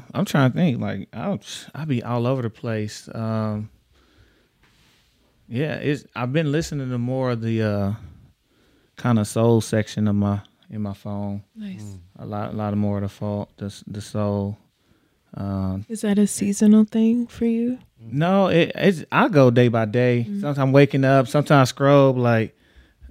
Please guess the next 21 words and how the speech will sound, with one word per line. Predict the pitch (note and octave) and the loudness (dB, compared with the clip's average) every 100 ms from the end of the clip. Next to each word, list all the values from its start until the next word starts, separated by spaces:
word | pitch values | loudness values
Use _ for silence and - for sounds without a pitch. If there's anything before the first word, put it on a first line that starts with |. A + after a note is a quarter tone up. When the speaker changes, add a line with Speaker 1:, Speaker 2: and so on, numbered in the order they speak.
| - - | -18 -10
Speaker 1:
like, | G2 | -4
"Oh | D#3+ D#3+ | -2 -2
shit, | - C3 | -2 -6
I | C3+ | -6
finna | B2+ A2+ | -6 -6
just | A2 G#2+ - | -6 -10 -6
vibe | A2 A#2 A2+ | -2 0 0
to | A#2+ | -2
this." | A2+ A2+ | -2 -2
I'm | A2+ | -4
just | A#2 G#2+ | -4 -6
in | - A2+ | -2 0
this, | A2 A#2 A2+ - | 0 -4 -10 -8
I | C3+ | -4
don't | E3+ F3 | -2 0
even | C#3+ | 0
be | C3+ | -2
in | - D#3 | -2 -4
the, | C#3+ - | -4 -6
I'll | A#2+ C#3 C3 | -4 -2 -2
just, | A#2 G#2+ - | -2 -8 -10